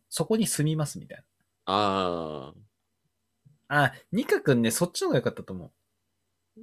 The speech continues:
Speaker 2: 死にますの方が良かったですか？
Speaker 1: あの、ひ-、いや、いや、引っ越しが終わったら一人だけ住む。
Speaker 2: あー。
Speaker 1: <laughs> そっちの方が良かったかな。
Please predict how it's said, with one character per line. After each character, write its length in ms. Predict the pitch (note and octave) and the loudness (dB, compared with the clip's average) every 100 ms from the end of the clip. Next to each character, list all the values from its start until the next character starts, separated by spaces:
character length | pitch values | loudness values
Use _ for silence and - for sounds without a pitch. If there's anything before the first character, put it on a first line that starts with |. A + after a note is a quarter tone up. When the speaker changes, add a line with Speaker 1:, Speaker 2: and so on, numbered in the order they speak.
| - | -20
Speaker 2:
死 220 | - - G#2 | -20 -10 -2
に 140 | G#2+ | 0
ま 120 | A2+ | 0
す 100 | A2 | 0
の 100 | E2+ | -4
方 100 | B2+ D#2+ | -4 -2
が 80 | |
良 60 | D2+ | -2
か 80 | D2+ | -4
っ 20 | |
た 60 | - | -6
で 60 | |
す 60 | - | -12
か？ 80 | - | -2
Speaker 1:
あ 20 | |
の、 0 | |
ひ-、 0 | |
い 20 | |
や、 140 | E3 - _ - | -2 -2 _ -8
い 60 | D#3+ | -8
や、 120 | D#3 | -6
引 180 | - E3+ | -8 -10
っ 20 | - B3+ | -2 0
越 100 | - | 0
し 60 | A3+ | 2
が 120 | G#3+ | 2
終 200 | G3+ G3+ | 4 2
わ 60 | |
っ 40 | G3+ | 4
た 120 | F#3 | 2
ら 180 | A#2+ F2+ | 2 -2
一 240 | - - | -4 -2
人 100 | F3+ | 0
だ 120 | F3 D3+ | 2 2
け 120 | C#3 | 0
住 200 | - A2 | -2 -4
む。 140 | G2 _ _ _ _ _ _ _ | -6 _ _ _ _ _ _ _
Speaker 2:
あ 760 | - F#2 G2+ G2+ F#2 E2+ E2 E2 - _ - | -2 2 4 2 0 -2 -4 -10 -20 _ -18
ー。 60 | D#3+ | -16
Speaker 1:
<laughs> 400 | - - - - | -16 -20 -20 -10
そ 140 | F#3+ | -10
っ 60 | - | -6
ち 100 | C#4+ | -4
の 60 | |
方 40 | A3 | -2
が 40 | |
良 60 | G#2 | -2
か 80 | F#2 | -6
っ 40 | |
た 100 | F2+ | -10
か 100 | E2 | -14
な。 280 | F2 G#2 | -16 -20